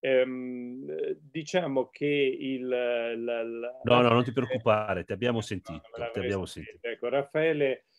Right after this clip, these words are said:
Speaker 1: ha anticipato molto i temi che adesso sono al centro della, de-, degli studi anche dei mediovisti accademici,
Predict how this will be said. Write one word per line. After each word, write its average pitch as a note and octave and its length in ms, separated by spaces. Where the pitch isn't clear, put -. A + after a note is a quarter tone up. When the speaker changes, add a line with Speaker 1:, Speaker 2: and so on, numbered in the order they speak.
Speaker 1:
ha D3+ 60
anticipato D3+ 840
molto C#3+ 640
i B2+ 200
temi D3 480
che C3 220
adesso C3 520
sono B2+ 480
al A#2 120
centro A#2+ 580
della, A2 500
de-, A#2+ 240
degli A#2+ 320
studi C3 500
anche A#2+ 260
dei A#2 140
mediovisti A2+ 1120
accademici, G#2+ 1040